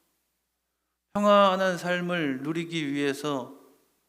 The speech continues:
살아가는 거? 이, 이게 우리들의 최종적인 목적인가요? 만약에 그것이 내 인생의 목적이다라고 생각하신다면 신앙생활 잘못하고 계신 겁니다.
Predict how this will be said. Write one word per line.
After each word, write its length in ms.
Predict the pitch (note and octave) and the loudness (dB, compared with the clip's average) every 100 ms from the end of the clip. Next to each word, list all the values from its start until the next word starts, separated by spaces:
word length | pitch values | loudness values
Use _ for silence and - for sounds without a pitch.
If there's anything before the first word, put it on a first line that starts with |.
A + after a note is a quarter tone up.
| _ _ | _ _
살아가는 540 | _ F#3 F3+ D#3 D#3 E3+ | _ -4 -2 -2 -6 -6
거? 120 | G#3+ | -8
이, 80 | C#3 | -8
이게 400 | D3 D#3+ E3 F#3 | -10 -10 -6 -4
우리들의 400 | - D#3 D#3+ D#3 | -4 -6 -8 -8
최종적인 1040 | - G#3 G3+ F3 D#3 D3 C#3 A#2+ G2 G2+ - | -8 -6 -6 -6 -8 -8 -8 -8 -12 -16 -18
목적인가요? 800 | B2+ B2 D3 C3 B2 A#2 D#3+ C4 - - _ _ _ _ _ _ _ _ _ _ _ | -16 -10 -8 -8 -8 -8 -8 -10 -16 -20 _ _ _ _ _ _ _ _ _ _ _
만약에 360 | D3 F3+ A3 A3+ | -4 -2 -2 -4
그것이 600 | F3 G3 F#3+ G#3 F#3+ C3+ | -2 0 0 -2 -2 -2
내 140 | D#3 | -2
인생의 480 | F3+ G3 F3+ F3+ F3 | -2 -6 -8 -6 -6
목적이다라고 840 | C3 C3+ - G3+ G3+ G3 F3+ E3 D#3+ | -6 -6 -6 -4 0 2 2 0 -4
생각하신다면 1200 | E3+ E3 D#3+ D3 D3 C#3+ C#3 F#3+ A#3 G2+ F#2 - _ _ _ _ _ _ _ | -6 -6 -6 -8 -8 -8 -4 -2 -2 -4 -12 -20 _ _ _ _ _ _ _
신앙생활 1000 | - A3+ C4 B3+ A3 F3+ E3 D3 C#3 | -10 -4 -2 0 0 -2 -6 -4 -4
잘못하고 600 | C3 G#2 G#2+ G#2 - F#2+ F#2 | -4 -4 -6 -8 -10 -12 -14
계신 300 | E2+ - - | -16 -16 -20
겁니다. 280 | - - | -20 -20